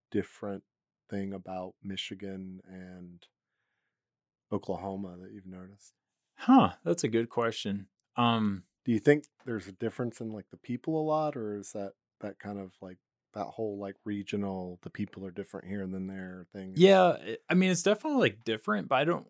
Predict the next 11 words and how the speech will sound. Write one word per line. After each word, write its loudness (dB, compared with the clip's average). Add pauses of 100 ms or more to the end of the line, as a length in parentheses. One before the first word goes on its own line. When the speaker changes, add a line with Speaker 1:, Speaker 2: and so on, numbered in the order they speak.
(120)
Speaker 2:
I 0
don't 2
know 6
exactly 2
how 4
to 0
describe -4
it. -8 (120)
Um, -2 (920)
I 8
guess 4